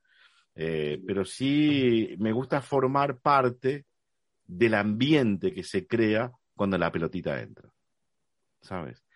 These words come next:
Speaker 1: Y sí me gusta formar parte del componente audiovisual cuando se está remontando un partido, porque yo sé que se va a remontar ese partido. Y entonces, como lo sé,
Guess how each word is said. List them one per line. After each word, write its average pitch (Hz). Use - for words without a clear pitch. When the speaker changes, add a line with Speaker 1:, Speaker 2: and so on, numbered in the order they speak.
Speaker 1:
Y 117
sí -
me 131
gusta 127
formar 123
parte 127
del 90
componente 113
audiovisual 98
cuando 95
se 98
está 110
remontando 101
un 90
partido, 73
porque 90
yo 113
sé 127
que 98
se 90
va 85
a 80
remontar 76
ese -
partido. -
Y 87
entonces, 98
como 101
lo 95
sé, 95